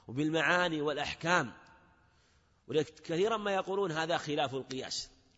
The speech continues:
وأثبت أهل العلم وأهل الفقه الناظرون في النصوص الذين غاصوا عليها وأدركوا في غمرة خاضوها لا يخوضها غيرهم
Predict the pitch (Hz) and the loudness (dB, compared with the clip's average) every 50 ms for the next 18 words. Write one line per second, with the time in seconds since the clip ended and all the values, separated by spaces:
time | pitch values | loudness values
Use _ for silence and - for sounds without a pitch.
0 | _ _ _ _ _ - - - - - 143 151 190 214 160 160 175 165 - 165 | _ _ _ _ _ -20 -20 -16 -8 -4 0 2 2 2 2 0 -2 0 0 0
1 | 135 135 135 131 127 107 123 143 165 170 - - - - - - _ _ _ _ | 0 0 0 0 0 0 0 0 0 -2 -4 -10 -20 -20 -20 -20 _ _ _ _
2 | _ - _ - 110 107 110 120 127 127 110 120 127 - - - - - - _ | _ -20 _ -10 -8 -6 -2 0 0 0 2 0 -2 -2 -2 -8 -18 -20 -20 _
3 | - _ _ _ _ _ _ - - 113 113 120 120 117 127 139 151 147 143 131 | -20 _ _ _ _ _ _ -12 -8 -6 -4 -4 -2 -2 -2 0 0 0 -2 -2
4 | 120 131 127 127 127 117 - 139 151 156 151 135 - - - 117 120 120 120 143 | -4 -4 -4 -4 -4 -4 -2 -2 0 0 0 -2 -6 -10 -10 -8 -6 -4 -4 -4
5 | 147 139 143 143 139 - - - - - - - _ _ _ - - 117 127 165 | -2 -2 -4 -4 -6 -8 -14 -20 -20 -20 -20 -20 _ _ _ -20 -10 -4 0 2
6 | 196 196 190 - 175 165 127 147 156 165 175 170 156 139 131 107 90 - - - | 2 2 2 0 0 0 0 0 0 0 0 0 2 0 0 -2 -4 -10 -16 -20
7 | - - - _ _ _ _ _ _ _ _ _ _ _ _ _ _ _ _ _ | -20 -20 -20 _ _ _ _ _ _ _ _ _ _ _ _ _ _ _ _ _
8 | _ _ _ _ _ _ _ _ _ _ - 131 135 147 147 147 143 143 - - | _ _ _ _ _ _ _ _ _ _ -6 -4 -2 0 0 0 0 -2 -4 -6
9 | - - - - - - _ _ _ _ _ _ _ _ _ _ _ _ _ _ | -10 -20 -20 -20 -20 -20 _ _ _ _ _ _ _ _ _ _ _ _ _ _
10 | _ _ _ _ _ _ _ _ _ _ _ - - - - - 147 156 143 170 | _ _ _ _ _ _ _ _ _ _ _ -20 -20 -14 -6 -4 -2 0 2 2
11 | 190 196 - 170 165 170 165 143 131 160 156 147 147 180 196 196 196 196 208 202 | 2 2 2 2 0 2 2 2 0 0 0 2 0 0 0 0 0 0 0 0
12 | - 196 208 208 185 151 - - - - - - - - 175 175 190 190 214 208 | 0 -2 -4 -4 -6 -14 -18 -20 -20 -20 -20 -12 -4 2 4 4 4 6 4 2
13 | 185 190 214 220 262 262 247 208 - 147 160 160 160 147 135 143 131 135 135 127 | 4 4 2 2 2 2 2 0 0 -2 -4 -2 0 2 4 4 4 4 2 0
14 | 117 - - - | -2 -4 -8 -10